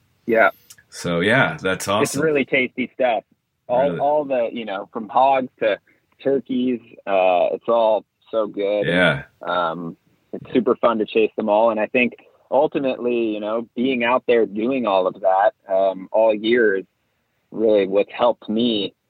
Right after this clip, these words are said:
Speaker 1: uh, learn about each individual animal, regardless of if I'm currently hunting them or not. You know, it's like,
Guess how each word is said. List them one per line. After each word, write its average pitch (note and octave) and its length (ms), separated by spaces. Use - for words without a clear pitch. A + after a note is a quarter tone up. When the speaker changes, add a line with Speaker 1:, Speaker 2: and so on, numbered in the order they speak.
Speaker 1:
uh, E2+ 280
learn A2+ 380
about A#2 320
each B2+ 220
individual A#2+ 560
animal, G#2+ 400
regardless G#2 580
of G2 140
if G2 160
I'm F#2 360
currently G#2+ 400
hunting G#2+ 320
them F2+ 160
or F2 80
not. F2+ 380
You F#2+ 120
know, F#2+ 240
it's - 160
like, F#2+ 260